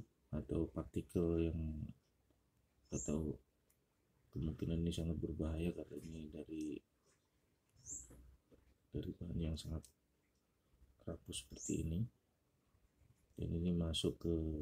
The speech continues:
eh, makanan yang kita masak di rice cooker, sehingga kalau tercampur dan masuk ke tubuh kita sangat berbahaya.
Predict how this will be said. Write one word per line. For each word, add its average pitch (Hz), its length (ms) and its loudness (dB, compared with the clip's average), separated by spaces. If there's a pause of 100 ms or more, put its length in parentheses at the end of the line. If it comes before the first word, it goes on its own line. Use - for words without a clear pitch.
(1500)
eh, 80 240 -4
makanan 85 480 -2
yang 82 160 0
kita 80 560 -4 (240)
masak 82 480 -8
di 78 240 -2
rice 82 240 -8
cooker, - 400 -2 (1300)
sehingga 80 480 -2
kalau 76 480 0 (960)
tercampur 98 800 0 (320)
dan 76 240 -4
masuk 80 320 -4
ke 71 80 -2
tubuh 73 320 0
kita - 240 -4
sangat 76 320 -6
berbahaya. - 560 -6